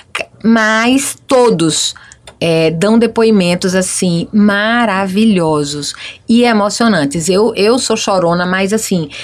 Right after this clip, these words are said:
eu chorei numa emoção, assim, poxa, a gente tá conhecendo a universidade a fundo,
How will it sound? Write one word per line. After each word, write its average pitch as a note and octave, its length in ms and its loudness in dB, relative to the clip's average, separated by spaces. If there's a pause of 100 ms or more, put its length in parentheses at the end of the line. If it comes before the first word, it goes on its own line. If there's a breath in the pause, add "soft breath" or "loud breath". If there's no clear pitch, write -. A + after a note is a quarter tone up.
(140 loud breath)
eu A3 140 2
chorei A#3 500 2
numa A3 300 2
emoção, A#3 680 0
assim, G3+ 600 0
poxa, A#3 480 -2 (800)
a E3 120 -2
gente G3+ 300 0
tá G#3+ 300 -2
conhecendo A3 680 0
a F#3 80 0
universidade G3+ 840 -2 (500 loud breath)
a C4+ 180 0
fundo, G#3+ 680 0